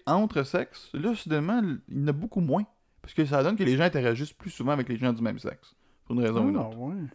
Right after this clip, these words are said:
Speaker 1: Si on prend le cas spécifique du harcèlement sexuel, par exemple des propos disgracieux, puis là, tu sais, ça peut,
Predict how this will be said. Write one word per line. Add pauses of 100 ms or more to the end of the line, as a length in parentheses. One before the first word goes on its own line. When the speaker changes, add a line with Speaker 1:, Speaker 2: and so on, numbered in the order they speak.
(720)
Speaker 1:
Si
on
prend
le
cas
spécifique
du
harcèlement
sexuel, (100)
par
exemple
des
propos
disgracieux,
puis
là,
tu
sais,
ça
peut,